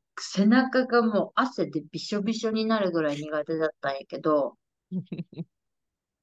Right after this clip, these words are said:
Speaker 1: でも、あの、最近ちょっと慣れてきて、
Speaker 2: あ、
Speaker 1: でもなんか
Speaker 2: 本当ですか？
Speaker 1: 歯の治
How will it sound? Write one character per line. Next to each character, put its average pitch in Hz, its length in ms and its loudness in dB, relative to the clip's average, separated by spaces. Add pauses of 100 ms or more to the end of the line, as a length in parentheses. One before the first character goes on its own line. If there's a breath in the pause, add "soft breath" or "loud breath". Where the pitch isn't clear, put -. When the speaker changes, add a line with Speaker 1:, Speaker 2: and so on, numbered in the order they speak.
(200)
Speaker 1:
で 190 160 2
も、 139 420 -4 (960)
あ 151 140 -10
の、 - 360 -6 (720)
最 226 320 2
近 240 260 2
ち - 100 2
ょ - 80 -2
っ - 40 -20
と 175 120 0
慣 165 200 2
れ 160 100 4
て 151 180 -6
き - 220 -20
て、 135 260 0 (420 soft breath)
Speaker 2:
あ、 208 40 0
Speaker 1:
で 202 60 2
も 202 80 2
な 202 180 2
ん 202 60 -2
か 175 80 0
Speaker 2:
本 - 0 -
当 - 0 -
で - 0 -
す - 100 -6
か？ 277 80 0
Speaker 1:
歯 294 60 2
の 269 160 0
治 233 100 -6